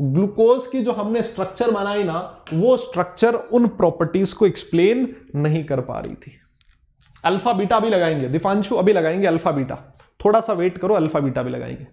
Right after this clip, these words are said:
कुछ केमिकल रिएक्शंस ऐसी थी जिसको, वो जो अभी हमने स्ट्रक्चर बनाई थी ना, लीनियर स्ट्रक्चर ग्लूकोज की, वो एक्सप्लेन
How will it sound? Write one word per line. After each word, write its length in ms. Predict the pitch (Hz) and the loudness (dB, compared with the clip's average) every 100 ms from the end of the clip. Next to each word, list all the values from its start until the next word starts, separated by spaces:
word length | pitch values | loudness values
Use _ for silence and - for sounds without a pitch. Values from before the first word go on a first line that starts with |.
| _ _ - - - _ _ - | _ _ -20 -20 -20 _ _ 0
कुछ 320 | 302 - - | 0 0 -4
केमिकल 440 | 202 190 208 233 | -2 0 2 2
रिएक्शंस 560 | 214 156 151 - 202 190 | 2 0 -2 -4 -8 -6
ऐसी 260 | 131 - 143 | -6 -4 -6
थी 440 | 151 208 - _ - - 143 | -6 -10 -14 _ -20 -8 -2
जिसको, 680 | 135 180 - 220 147 147 - - | 0 0 2 2 2 -2 -14 0
वो 100 | 165 | 2
जो 100 | 185 | 4
अभी 160 | 170 208 | 2 0
हमने 220 | 196 214 | -2 -6
स्ट्रक्चर 380 | - 170 - 208 | -8 -8 -6 -4
बनाई 220 | 202 214 | -4 -4
थी 140 | 208 | -4
ना, 240 | 214 - - | -6 -8 -4
लीनियर 340 | 156 190 196 196 | 0 2 2 0
स्ट्रक्चर 440 | - 151 - 170 | -4 -8 -4 -2
ग्लूकोज 460 | 147 151 - 147 143 | 0 0 0 -2 -4
की, 180 | 143 - - - 170 | -10 -14 -20 -4 0
वो 100 | 185 | 0
एक्सप्लेन 580 | 185 - 180 262 247 | 0 -2 0 0 -4